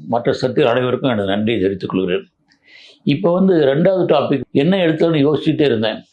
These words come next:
இப்ப மழை காலம் வந்துருச்சு, பனி வந்துருச்சு, நிறைய எண்ணங்கள்லாம் உடல் வலி தான்,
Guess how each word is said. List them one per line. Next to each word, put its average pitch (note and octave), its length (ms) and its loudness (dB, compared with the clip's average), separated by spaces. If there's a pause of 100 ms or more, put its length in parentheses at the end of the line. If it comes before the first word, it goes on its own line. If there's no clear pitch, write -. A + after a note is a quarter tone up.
(340)
இப்ப C#3 180 0
மழை C3+ 240 2
காலம் E3 320 2
வந்துருச்சு, C3 560 0
பனி C3+ 260 0
வந்துருச்சு, B2 440 0
நிறைய C#3+ 440 0
எண்ணங்கள்லாம் C#3+ 680 -4
உடல் C#3 260 0
வலி C3 240 2
தான், C#3 280 -4